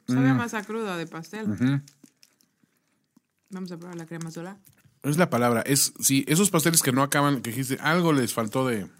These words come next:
Speaker 1: Ajá,
Speaker 2: Ujú.
Speaker 1: sabe más a cruda.
Speaker 2: Ujú.
Speaker 1: Twinkies, estamos en los Twinkies
Speaker 2: Entonces,
Speaker 1: de Wonder.
Speaker 2: los Twinkies Wonder, allá es la primera, primera prueba. Ay.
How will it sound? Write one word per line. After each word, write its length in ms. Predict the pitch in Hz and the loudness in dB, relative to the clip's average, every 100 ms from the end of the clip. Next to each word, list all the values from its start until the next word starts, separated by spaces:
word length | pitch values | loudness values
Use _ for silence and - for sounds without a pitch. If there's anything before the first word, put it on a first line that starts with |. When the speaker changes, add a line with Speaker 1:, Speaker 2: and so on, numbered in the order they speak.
| 202 | -10
Speaker 1:
Ajá, 220 | 196 220 | -6 -4
Speaker 2:
Ujú. 120 | 160 | -2
Speaker 1:
sabe 200 | 208 208 | -4 -6
más 180 | 202 185 | -12 -14
a 80 | 185 | -16
cruda. 320 | 170 147 123 _ _ _ - | -16 -16 -18 _ _ _ -2
Speaker 2:
Ujú. 80 | |
Speaker 1:
Twinkies, 420 | 120 254 131 160 147 | 2 4 2 -2 -4
estamos 420 | 156 202 214 214 | -4 -4 -4 -6
en 80 | 190 | -6
los 160 | 170 - | -8 -6
Twinkies 640 | 190 185 214 220 139 - - - - - - - | -4 -2 2 0 0 -10 -14 -20 -18 -18 -18 -6
Speaker 2:
Entonces, 380 | 110 110 165 190 | -4 0 4 4
Speaker 1:
de 40 | 190 | 4
Wonder. 400 | 196 185 156 139 - | 2 -4 -6 -14 -8
Speaker 2:
los 160 | - 247 | -2 2
Twinkies 280 | 233 226 202 | 4 4 4
Wonder, 400 | 185 196 208 233 - - - - | 4 4 2 0 -6 -18 -18 -8
allá 460 | 117 117 123 123 117 - | -4 0 2 2 0 -2
es 140 | 135 127 | 0 2
la 100 | 127 | 0
primera, 540 | - 110 120 113 104 - - - - | 2 2 4 2 -2 -8 -12 -6 0
primera 320 | 151 160 147 | 2 4 2
prueba. 460 | 107 - 117 107 - | -2 -6 -6 -8 -8
Ay. 320 | - 175 160 | -2 0 -2